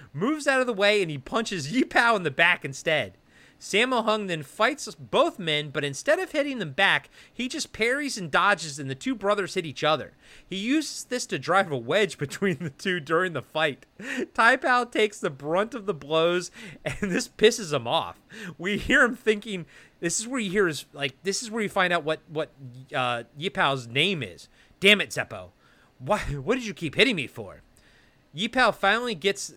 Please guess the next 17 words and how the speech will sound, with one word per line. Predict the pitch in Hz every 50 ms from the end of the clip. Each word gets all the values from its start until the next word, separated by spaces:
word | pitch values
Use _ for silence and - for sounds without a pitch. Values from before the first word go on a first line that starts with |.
| - 131
gets | - 196 - -
the | - 254 185
beggar | 143 165 165 175 165 170 180 190
in | 175 180
a | 180 175
hold | 139 - 147 127 120 120 123 131 123
and | - 123 120 - -
tells | - 185 226 247 277 262 -
his | 233 - 214
older | 190 202 190 185
brother | 143 123 143 151 156 160 156 135
to | 127
come | - - 165 165
over | 180 180 160 147
and | 127 120
hit | 131 147
him. | 131 95